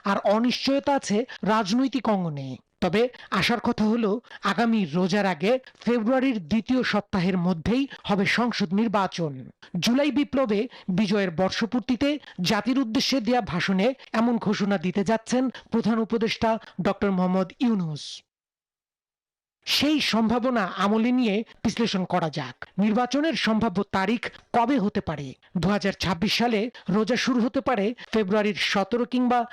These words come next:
আঠারো তারিখ থেকে। রোজা শুরুর ঠিক আগের দুই তিন দিন ভোট হওয়ার কোনো সম্ভাবনা নেই। চোদ্দ ফেব্রুয়ারি পহেলা ফাল্গুন ও বিশ্ব ভালোবাসা দিবস, তেরো ফেব্রুয়ারি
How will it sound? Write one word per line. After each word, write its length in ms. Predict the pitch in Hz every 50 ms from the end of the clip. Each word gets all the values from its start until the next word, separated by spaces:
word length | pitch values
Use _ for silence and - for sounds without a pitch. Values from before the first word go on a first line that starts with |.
| - - -
আঠারো 300 | 233 - - 247 247 233
তারিখ 260 | - 202 180 180 - - - -
থেকে। 380 | - 165 - - 156 147 135 - _ -
রোজা 240 | 185 220 226 247 262
শুরুর 420 | - - 277 277 247 226 220 220 - - - _ -
ঠিক 220 | - 269 240 - _ -
আগের 340 | - 208 220 202 269 262 226
দুই 160 | 202 269 285
তিন 260 | 233 - 262 269 254 220
দিন 240 | 208 190 208 240 - - - - -
ভোট 300 | 170 143 156 208 226 -
হওয়ার 260 | 165 208 208 196 208 269 247 - _ -
কোনো 200 | - 277 294 302
সম্ভাবনা 600 | - - 208 226 214 185 196 180 196 190 180 175
নেই। 300 | 165 160 143 139 139 - - _ _ - _ -
চোদ্দ 260 | - 226 185 180 220
ফেব্রুয়ারি 540 | - - 226 202 170 185 170 170 226 269 277 - _ -
পহেলা 340 | 220 190 202 226 240 247
ফাল্গুন 540 | 233 - - 185 185 185 175 202 240 277 294 - - - _ -
ও 100 | 214 208
বিশ্ব 460 | 165 160 220 - - - - 302 311 240
ভালোবাসা 500 | - - 190 208 226 240 208 - - 185
দিবস, 380 | 151 175 180 151 156 151 143 - - - - - - _ -
তেরো 220 | - 214 220 233 226
ফেব্রুয়ারি 500 | - 269 269 226 285 262 190 214 240